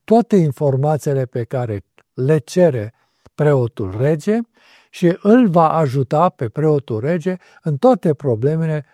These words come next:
pe care el le apelează. În acest fel, preotul rege a devenit un, um, uh, reprezentant al zeului,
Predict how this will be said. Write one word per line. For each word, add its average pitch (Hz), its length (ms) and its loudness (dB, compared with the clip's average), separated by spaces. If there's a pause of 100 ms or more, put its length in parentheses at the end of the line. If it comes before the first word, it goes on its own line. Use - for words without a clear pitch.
pe 123 140 -6
care 139 300 -4
el 131 300 -2 (400)
le 139 240 -4
apelează. 139 840 0 (760)
În 170 160 0
acest 208 400 2
fel, 156 340 0 (400)
preotul 165 580 2
rege 190 400 0 (320)
a 165 160 -4
devenit 170 540 0 (480)
un, 156 280 -4
um, 143 320 -6 (1400)
uh, 127 240 -8
reprezentant 165 1200 2
al 143 160 -2
zeului, 135 800 0